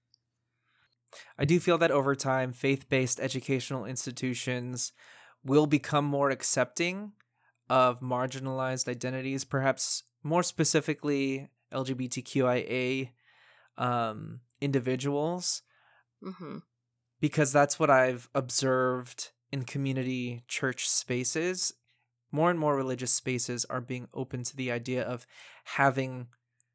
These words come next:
Speaker 1: like, diverse people as part of their community. I think maybe the tragic part of this story is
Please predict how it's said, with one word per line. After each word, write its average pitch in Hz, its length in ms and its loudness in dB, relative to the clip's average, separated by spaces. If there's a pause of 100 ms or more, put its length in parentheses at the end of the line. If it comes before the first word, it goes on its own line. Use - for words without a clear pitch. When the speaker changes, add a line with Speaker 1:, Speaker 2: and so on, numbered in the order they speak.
(640)
Speaker 1:
like, 127 340 -8
diverse 127 380 0
people 120 420 -4
as 120 120 -4
part 117 280 -2
of 110 120 -8
their 113 120 -4
community. 113 680 -12 (560)
I 135 120 2
think 147 480 -2 (1080)
maybe 151 340 2
the 147 120 2
tragic - 560 0
part 147 220 6
of 147 100 0
this 151 140 2
story 156 680 2 (560)
is 135 280 0